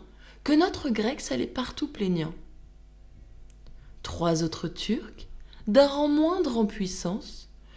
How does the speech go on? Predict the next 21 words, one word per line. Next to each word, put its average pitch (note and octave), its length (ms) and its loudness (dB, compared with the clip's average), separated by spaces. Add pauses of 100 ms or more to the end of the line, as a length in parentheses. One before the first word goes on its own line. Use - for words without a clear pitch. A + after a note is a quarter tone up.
(200)
lui C#4 240 8
vont C#4 300 4
offrir F4+ 420 -2
leur C4 160 -2
support A#3 480 -4
en G3 60 2
commun. E3 420 -4 (1400)
Eux B3+ 140 8
trois G#3 340 2
voulaient A#3 260 6
moins F#3 260 6
de B3 120 4
reconnaissance E3+ 800 -2
qu'à - 140 -8
ce - 180 0
marchand G3+ 420 2
il D4+ 100 0
n'en G#3 120 4
coûtait A3 320 -4
pour F#3+ 300 0
un. E3+ 120 -2